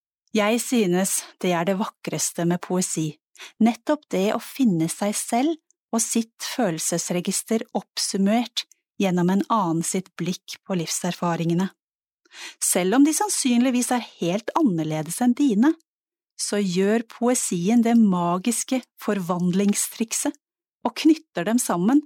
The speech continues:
både erfaringene og livet som beskrives, men også den som leser og den som skrev. Kanskje det er en fin gave å gi seg selv nå,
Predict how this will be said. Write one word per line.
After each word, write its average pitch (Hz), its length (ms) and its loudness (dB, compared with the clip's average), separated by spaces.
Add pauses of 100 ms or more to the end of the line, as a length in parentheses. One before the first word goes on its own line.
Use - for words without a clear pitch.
(840)
både 170 480 0
erfaringene 160 840 -2
og 202 160 0
livet 165 460 -2 (360)
som 175 160 -4
beskrives, 165 640 -4 (400)
men 214 160 0
også 330 300 -2
den 190 180 0
som 226 160 2
leser 185 540 -2 (420)
og 170 140 -6
den 156 180 -4
som 190 280 -2
skrev. 220 420 -4 (2250)
Kanskje 240 340 2
det 233 80 4
er 208 140 2
en 226 100 2
fin 208 460 0
gave 180 400 0
å 208 60 0
gi 185 200 -2
seg 226 220 -2
selv 262 340 2
nå, 196 120 4